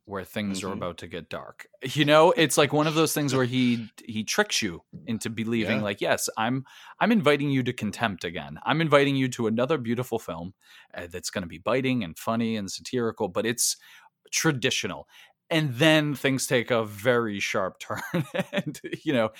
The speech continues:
Speaker 1: uh, no pun intended, because it actually happens after you get out of that long tracking shot and they get out of the traffic jam and they take the right turn. Now it's
Speaker 2: Mm-hmm.
Speaker 1: like they're entering the heart of darkness.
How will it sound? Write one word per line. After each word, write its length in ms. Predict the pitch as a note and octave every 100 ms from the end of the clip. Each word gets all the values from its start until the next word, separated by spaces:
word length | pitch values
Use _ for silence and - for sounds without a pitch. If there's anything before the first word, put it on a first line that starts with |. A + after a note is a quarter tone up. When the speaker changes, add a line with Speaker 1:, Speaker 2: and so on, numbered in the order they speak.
| - - - -
Speaker 1:
uh, 200 | A#2 B2
no 180 | C#3 D3
pun 180 | - D3+
intended, 300 | C#3 A3+ D3
because 280 | C3+ D3
it 80 | C3+
actually 320 | C3+ C#3 C3+
happens 560 | A#2 C#3+ D#3 C#3 A#2 A2+ -
after 340 | C#3 C#3+ -
you 160 | C#3+ B2
get 220 | A2+ C3
out 160 | B2+ B2
of 120 | G#2+
that 280 | A#2 G#2 B2+
long 220 | A2+ G#2+
tracking 460 | - E3 D#3 B2
shot 440 | A#2 - A2 G#2 G2+
and 160 | A2+ G#2+
they 60 |
get 180 | G#2 B2
out 80 | A#2+
of 40 |
the 80 | G#2+
traffic 340 | G2 C3+ B2+ A#2
jam 300 | G#2+ G#2 G2
and 120 | G#2+
they 80 | G2+
take 240 | - B2 -
the 80 |
right 340 | G2+ G2 G#2 -
turn. 440 | - B2+ D#3 G3+ - - - -
Now 300 | A#2+ C3+ C#3
it's 100 | B2+
Speaker 2:
Mm-hmm. 80 | B2+
Speaker 1:
like 160 | B2
they're 160 | - A2+
entering 480 | A2 - A2 G#2 G2+
the 100 | A2+
heart 220 | G2 G#2+
of 140 | G2+ -
darkness. 580 | F#2+ E2 _ - -